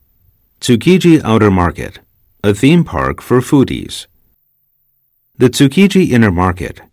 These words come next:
where throngs of tourists used to line up to see the early morning tuna auctions, moved to Toyosu in October two thousand eighteen. Originally, the adjacent outer market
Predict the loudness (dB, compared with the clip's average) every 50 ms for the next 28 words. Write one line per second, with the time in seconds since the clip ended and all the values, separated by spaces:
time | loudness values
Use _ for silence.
0 | _ _ _ -4 -2 0 0 0 -2 -2 0 0 2 2 0 0 -2 -4 -4 -4
1 | -4 -2 0 0 0 0 -2 -4 -6 -12 -14 -6 -2 0 0 0 0 -2 -2 0
2 | 0 0 0 0 -2 -2 -4 -6 -6 -6 -6 -6 -4 -2 -2 -2 0 -2 -2 0
3 | 0 2 2 4 4 2 2 2 2 2 0 0 -2 -2 -4 -4 -2 0 0 0
4 | -2 -4 -4 -6 -6 -6 -6 -4 -2 -2 -4 -4 -8 _ _ _ _ _ _ _
5 | _ 0 2 2 2 2 0 -2 -2 0 0 0 2 2 2 2 0 -2 -4 -4
6 | -4 -4 -4 -6 -6 -4 -2 0 0 0 0 0 0 0 2 2 2 0 0 0
7 | -2 -4 -2 -2 -2 -2 -2 -2 -2 -2 -2 -2 -2 -2 -2 -2 -2 -2 -2 -6
8 | -10 -16 _ _ _ _ _ _ _ _ _ _ _ _ _ _ _ _ _ _
9 | 0 2 4 4 2 2 0 0 0 0 0 0 0 0 0 0 0 0 0 0
10 | -2 -2 -2 -4 -6 -8 -6 -2 -2 0 0 0 0 0 -2 -4 -4 -2 -4 -4
11 | -4